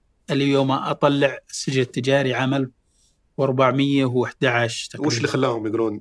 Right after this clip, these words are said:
Speaker 2: "يلا الحين لازم نطلع سجل تجاري ونبدأ نشتغل"؟
Speaker 1: آه، أنا شاب وعندي حماس، وأنا أصلا من يوم أنا صغير وأنا أحب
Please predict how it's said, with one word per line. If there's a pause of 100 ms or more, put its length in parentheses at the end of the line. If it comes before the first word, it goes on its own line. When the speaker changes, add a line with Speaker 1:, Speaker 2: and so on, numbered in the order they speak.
(120)
Speaker 2:
"يلا
الحين
لازم
نطلع
سجل
تجاري
ونبدأ
نشتغل"؟
Speaker 1:
آه،
أنا
شاب (1000)
وعندي
حماس، (880)
وأنا
أصلا
من
يوم
أنا
صغير
وأنا
أحب